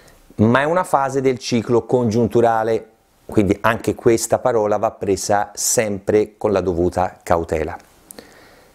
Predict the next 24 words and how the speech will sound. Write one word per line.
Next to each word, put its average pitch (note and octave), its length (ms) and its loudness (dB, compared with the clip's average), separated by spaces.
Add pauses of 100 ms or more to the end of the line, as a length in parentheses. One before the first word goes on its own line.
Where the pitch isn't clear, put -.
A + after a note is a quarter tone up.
(180)
È - 120 -2
chiaro F3 280 6
che - 100 -4
se - 320 0
questa F#3+ 460 2
fase G#2 560 -4
dovesse G#2 500 0
continuare, F2+ 920 0 (720)
allora G#3 340 4
ci G#3 160 -2
potremmo F#3+ 320 2
avvicinare C3 720 -2 (240)
ad B2 180 0
una B2 420 0
forte B2 420 2
crisi F2 220 -4
economica. - 480 -6 (1200)
La B2+ 120 4
citazione G3+ 400 0
di C#4 80 2
oggi A2 400 -2
è - 80 -2
la F3+ 100 2
seguente. G#2+ 480 -4